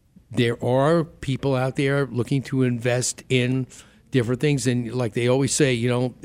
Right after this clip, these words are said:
real estate is usually always good to invest in, even though there are some ups and downs, but so has the stock market. But real estate's usually a pretty sound place to put some of your money. So if you're investing and you want to do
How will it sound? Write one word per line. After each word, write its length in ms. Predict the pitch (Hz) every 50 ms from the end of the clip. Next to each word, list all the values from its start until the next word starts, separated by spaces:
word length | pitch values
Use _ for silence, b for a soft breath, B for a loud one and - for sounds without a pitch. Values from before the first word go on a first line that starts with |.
| - 120
real 300 | 113 113 120 127 135 143
estate 400 | 139 - - 143 131 131 123 -
is 340 | 123 120 104 - - - - _ _ _ _ _ _
usually 480 | - 117 117 147 202 208 180 160 143 139
always 340 | 120 123 127 131 131 117 -
good 260 | - 147 135 131 131
to 320 | - 127 127 120 120 120 - - _ _ _ _ _ _ -
invest 520 | - 131 131 123 117 127 127 131 - - 127
in, 180 | 120 135 160 B B B B B B B
even 280 | - 135 143 143 143 135
though 140 | 139 139
there 200 | 131 131 127 127
are 140 | 123 131 131
some 220 | 127 - - 135 127
ups 200 | 127 120 - -
and 100 | 135 123
downs, 280 | 131 139 156 170 170
but 160 | - 190 165
so 220 | - - 175 170 170
has 260 | 160 139 151 156 139
the 80 | 135 120
stock 340 | - - 180 190 185 -
market. 260 | - 123 117 107 120 113
But 140 | 131 127
real 160 | 135 156 202 233
estate's 380 | 214 - - 190 170 - -
usually 260 | 160 151 135 139 139
a 60 | 131 120
pretty 220 | - 143 143 131
sound 380 | - - 147 131 131 131 120 B B B B B B B B B B -
place 280 | - 147 139 123 -
to 80 | - 110
put 220 | - 139 135 127
some 160 | - - 131
of 120 | 123 117 110
your 120 | 113 117
money. 340 | 123 147 175 165 143 131 120 B B B B B B B _
So 160 | - - 131
if 100 | 101 -
you're 180 | 170 175 160
investing 600 | 143 131 127 113 131 147 160 - - 147 131 131
and 100 | 120 120
you 80 | 120 120
want 240 | 120 135 160 208 233
to 60 | 247
do 340 | 185 160 143 127 120 120